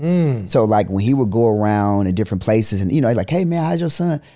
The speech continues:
Speaker 2: He would always brag about me, tell people about me, but he never called me to tell me about me and say, "Hey, I'm proud of you,"
Speaker 1: Wow.
Speaker 2: or whatever. So it was like, I had to, in passing, find out how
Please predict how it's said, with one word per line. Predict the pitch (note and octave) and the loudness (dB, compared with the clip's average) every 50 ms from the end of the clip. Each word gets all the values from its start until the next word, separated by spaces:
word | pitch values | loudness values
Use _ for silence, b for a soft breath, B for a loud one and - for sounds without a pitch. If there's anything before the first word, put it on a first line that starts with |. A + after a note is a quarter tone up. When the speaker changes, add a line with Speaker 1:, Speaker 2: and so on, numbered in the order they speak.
| b b b | b b b
Speaker 2:
He | b - D#3 | b 0 2
would | C#3+ B2 - | 2 2 2
always | - G#2+ A2 G#2+ G#2 G2+ F#2+ F2 | 2 2 2 2 2 0 0 -2
brag | D#2+ D#2+ G2+ A2 A#2 A#2 A2+ A2+ | -2 -2 0 2 2 4 2 2
about | G2+ G#2+ G2+ F#2 - | 2 2 0 2 0
me, | G#2 G2+ F#2+ | 0 -2 -4
tell | F#2 - - A2+ G#2+ | -4 -2 -2 -2 0
people | - A2+ G2 | 0 0 0
about | F#2 F2 G2+ A2+ A#2+ | 2 2 2 2 2
me, | G2 G2 G2 | 2 0 0
but | E2+ F#2 G2 | 0 0 0
he | A2 A#2+ | 0 0
never | G#2+ A2 G#2+ G2 F#2 F2+ F2+ F2 - _ _ _ _ _ _ _ _ _ _ _ | 0 0 0 0 0 -2 -2 -4 -6 _ _ _ _ _ _ _ _ _ _ _
called | - - G2+ F2+ F2 E2 F#2+ | -8 -4 -2 -2 0 0 0
me | A2+ B2+ G#2+ | 0 0 0
to | F#2+ | -2
tell | F#2+ - - G2+ F#2 | -4 -2 -2 -2 0
me | F#2+ A2+ C#3 | 0 0 0
about | A#2 F#2+ F2+ F2+ D#2+ - | 0 0 0 -2 -4 -2
me | G2 A#2 A#2 G2+ | -2 -2 0 -2
and | F2+ E2+ | -2 -4
say, | - F#2 F2 | -4 -4 -4
"Hey, | G2 A2+ G#2+ | -2 -2 -2
I'm | F#2+ F2+ | -2 -4
proud | E2 - G2+ G2+ G#2 G2 | -4 -4 -2 -2 -2 -2
of | G2+ | -2
you," | G2+ G2+ G2+ G2 F#2+ F#2+ F#2+ F#2+ F#2+ F#2+ b b b b | -4 -2 -2 -2 -2 -2 -4 -6 -6 -10 b b b b
Speaker 1:
Wow. | - G2 G2 G2 F#2 F2 | -10 -8 -6 -6 -6 -6
Speaker 2:
or | - E2+ | -4 -2
whatever. | F2 F2 G#2 A#2+ G2 F2+ D#2+ F2+ | 0 2 2 2 2 0 -4 -6
So | - - A2+ G#2+ | -4 -2 0 0
it | A2+ | 0
was | A2+ G2 | 0 0
like, | G#2+ F#2+ F#2 - - | 0 0 0 0 0
I | G2 A#2+ | -2 0
had | B2+ B2+ A#2+ A2+ A2+ - | 2 2 2 0 0 -2
to, | - C3+ A2+ F2+ | -2 -2 -2 0
in | F#2 G2 F#2 | 0 -2 -2
passing, | G2 A2 A#2 B2 C3 B2 - - A2+ G2+ F#2 | -2 0 0 2 2 0 0 -2 -4 -4 -6
find | - - G#2 G2+ G2 G2 F#2+ | -4 -4 -2 -2 0 0 0
out | G2 F#2+ F#2 D#2+ - - | 0 0 -2 -2 -4 -4
how | G2+ A2 G2 G2 F#2+ F#2 F2+ F2 F2+ | -4 -2 -2 0 0 -2 -2 -4 -6